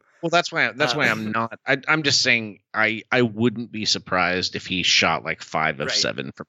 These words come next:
Speaker 1: three in
Speaker 2: But
Speaker 1: a, in a,
Speaker 2: also,
Speaker 1: in a game.
Speaker 2: I wouldn't be surprised if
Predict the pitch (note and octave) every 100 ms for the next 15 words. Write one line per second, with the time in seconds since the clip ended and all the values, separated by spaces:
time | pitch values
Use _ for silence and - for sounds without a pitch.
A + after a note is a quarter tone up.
0 | - C2+ A#1+ G#1 - - G3 G3+ E2 C#3
1 | E3 B2+ E2 D#2 - _ _ C2 G#1 G1+
2 | - D3+ F3 G#3 G3+ F#3 E3+ E3+ F3 C#3+
3 | D3+ C#3 C#3 C#3 C#3 C3+ -